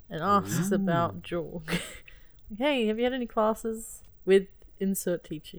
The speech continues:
Speaker 1: here? Like, she just, she just
Speaker 2: What's his name, George?
Speaker 1: Dor-, Dorg, Dorg, Dorg, Dorg. Yeah, what, what, how, like, how do you, do you remember if I'm spelling it correctly? Like, quick,
Speaker 2: I think it
Speaker 1: quick
Speaker 2: was George George.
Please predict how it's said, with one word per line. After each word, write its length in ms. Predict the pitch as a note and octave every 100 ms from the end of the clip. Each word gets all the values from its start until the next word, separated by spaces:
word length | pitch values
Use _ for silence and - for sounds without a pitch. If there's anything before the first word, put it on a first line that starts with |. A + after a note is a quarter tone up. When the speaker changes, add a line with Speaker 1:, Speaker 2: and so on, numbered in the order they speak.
| -
Speaker 1:
here? 200 | - -
Like, 140 | - -
she 140 | -
just, 200 | - - -
she 120 | - -
just 120 | F3+
Speaker 2:
What's 220 | - E3 E3+
his 100 | E3+
name, 300 | F3+ F3 D3+
George? 560 | C3 D#3 F3+ F3+ - - - - -
Speaker 1:
Dor-, 160 | F3+ F3 F3+
Dorg, 340 | - G3+ G3+ G3 - - - -
Dorg, 320 | G3+ G#3 G3+ -
Dorg, 380 | F#3 F3+ F3+ F#3 F#3
Dorg. 160 | - G3
Yeah, 100 | G#3
what, 220 | F#3+ A3
what, 240 | G3+ G#3+ F3
how, 160 | A3+
like, 140 | A3+ -
how 100 | B3
do 60 |
you, 140 | C4+ A#3+
do 140 | -
you 60 | A3
remember 340 | A3+ A#3+ A#3
if 200 | A3 -
I'm 160 | F#3 F#3
spelling 400 | - - A3+ A3+
it 100 | -
correctly? 540 | A3+ A3 G#3+ - G#3+
Like, 320 | G#3 - - - - - - - - - - - - - -
quick, 160 | B3+ - -
Speaker 2:
I 40 | C3
think 80 |
it 40 | E3
Speaker 1:
quick 60 | E3+
Speaker 2:
was 180 | D3 A#2+
George 880 | A2+ C3 D3+ E3+ F#3 F#3+ E3 D3+
George. 1000 | C3+ D3+ D#3+ E3+ D3+ B2+ A2 G#2 - -